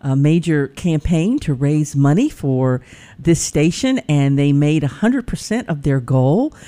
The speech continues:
So thanks to everyone who contributed, and it's never too late to give. Just go to W Y X R dot O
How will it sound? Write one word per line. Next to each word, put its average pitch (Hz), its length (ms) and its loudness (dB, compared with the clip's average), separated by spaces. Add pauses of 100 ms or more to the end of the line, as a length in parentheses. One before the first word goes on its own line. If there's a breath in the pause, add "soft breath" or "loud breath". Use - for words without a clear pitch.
(120)
So - 180 0
thanks 240 360 0
to - 180 -2
everyone 131 560 0
who 135 240 0
contributed, 165 760 -2
and 147 160 -2
it's - 180 -8
never 208 220 0
too 214 220 -2
late 147 280 0
to 151 80 -2
give. 123 480 -2 (360 loud breath)
Just - 220 0
go 285 100 2
to 269 80 2
W 180 380 2
Y 151 400 0
X - 340 -4
R 147 340 0
dot 156 460 0
O 156 240 0